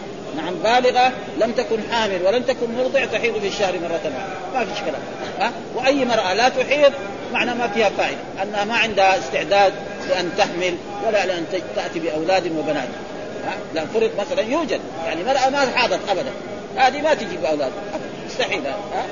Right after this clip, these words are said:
خلاص، ما، يعني، لا فائدة فيها. ها؟ أبدًا. فيقول، ها؟ ف-، ف-، فقال الرسول: "كتبه الله على بنات، وأنت من بنات آدم، لأنك إيه؟ بنات". ها؟ ف-، "فاقضي ما يقضي الحاج"، يعني، افعلي ما ي-، يفعل.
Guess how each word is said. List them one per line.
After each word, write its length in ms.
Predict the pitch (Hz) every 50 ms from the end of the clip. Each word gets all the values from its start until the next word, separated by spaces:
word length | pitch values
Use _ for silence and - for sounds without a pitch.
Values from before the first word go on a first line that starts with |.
| -
خلاص، 200 | 262 247 175 139 - - - - - - 226
ما، 60 | 247 214 185 160 - -
يعني، 300 | 208 208 233 240 220 - - - - - - - - 208
لا 120 | 247 254
فائدة 320 | 233 247 226 214 214 190 170 - 175 -
فيها. 120 | - 135 - 139 - - - - - - - - - - - - - -
ها؟ 240 | 175 202 233 269 285 - - - -
أبدًا. 180 | 214 180 147 123 - - - - - - - - - - - -
فيقول، 420 | 175 196 208 254 214 277 269 233 202
ها؟ 200 | 190 220 240 - - - - -
ف-، 240 | 185 202 196 180 165 - - - - - - - - - -
ف-، 760 | 294 277 254 185 180 170 160 - 196 202 202 202 202 202 202
فقال 380 | 196 202 180 - 269 269 247 226
الرسول: 440 | 208 190 185 165 - 233 247 254 254 - - - - -
"كتبه 340 | - 262 - 240 226 220 208
الله 160 | 202 196 214
على 300 | 247 262 247 247 - 262
بنات، 240 | 254 269 254 247 220 170
وأنت 220 | 202 240 277 - 311
من 120 | 269 262
بنات 280 | 277 285 294 294 - -
آدم، 240 | 262 269 220 202 202 - - - - - - - - - -
لأنك 300 | 160 170 170 170 165 -
إيه؟ 180 | 190 175 175 190 - - - 208 220
بنات". 200 | 240 226 190 190 - - 202 196 196 -
ها؟ 120 | 175 220 240 190 -
ف-، 400 | 247 226 202 202 208 - - -
"فاقضي 320 | 226 262 262 - 247 262 247
ما 180 | 233 240 233
يقضي 280 | 226 226 220 - - 214
الحاج"، 400 | 185 165 196 185 175 165 156 147 - - -
يعني، 260 | 196 208 214 - 254
افعلي 320 | 254 240 208 233 233 214
ما 160 | 202 202 190 185
ي-، 280 | 214 247 247 - 226
يفعل. 300 | 226 202 190 185 165 151